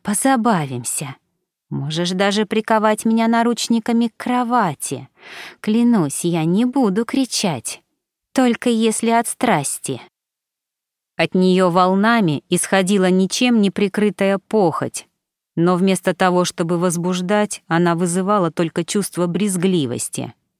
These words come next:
И я даже собрался об этом сообщить, но нутро затопило предчувствие надвигающейся катастрофы. Неотвратной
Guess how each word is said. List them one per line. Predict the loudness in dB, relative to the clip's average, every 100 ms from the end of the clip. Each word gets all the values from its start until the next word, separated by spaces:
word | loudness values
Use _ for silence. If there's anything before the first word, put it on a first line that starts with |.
| _ _ _ _
И | 2
я | 4 4
даже | 2 0
собрался | 0 2 2 2 2 0 -2
об | 0
этом | -2 -2
сообщить, | -2 -2 -2 -4 -4 -2 -2 -4 _ _ -2
но | 2 4
нутро | 4 2 0 0 2 2
затопило | 2 0 0 0 0 0
предчувствие | 0 -2 -4 -2 -2 -2 -2 0
надвигающейся | 0 0 0 0 0 0 -4 -2 -4
катастрофы. | -2 -2 -4 -4 -4 -4 -8 -14 _ _ _ _ _ _
Неотвратной | 0 4 4 2 2 2 4 4 2 -2 -2 -4 -8